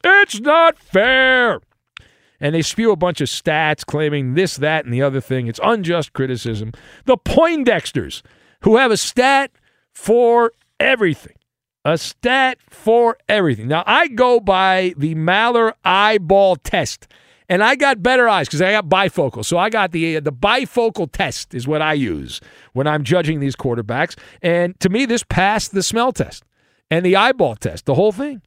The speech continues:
It does. And the, the, the nerds will come up with some stat and say, "Well, what about this?" But it's the cigar man that said it best, not Bill Clinton.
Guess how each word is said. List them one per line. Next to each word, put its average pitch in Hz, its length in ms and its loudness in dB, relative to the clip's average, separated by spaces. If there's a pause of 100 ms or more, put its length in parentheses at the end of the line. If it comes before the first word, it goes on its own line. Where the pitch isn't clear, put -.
(720)
It 190 140 0
does. 277 420 -4 (220)
And 175 180 -2
the, 180 420 -10
the, 175 140 -8
the 180 240 -2
nerds 190 320 0
will 214 80 -2
come 180 180 -2
up 185 140 -2
with 165 80 -6
some 180 180 -2
stat 165 380 -2
and 156 80 -10
say, 147 100 -2
"Well, 151 160 0
what 175 260 2
about 214 220 2
this?" 302 260 -8 (640)
But - 120 4
it's - 180 -2
the 208 120 -2
cigar 220 540 2
man 156 300 -2
that 156 140 -8
said 190 200 -2
it 175 80 -6
best, 170 220 -2
not 165 160 -4
Bill 185 160 -4
Clinton. 185 300 -12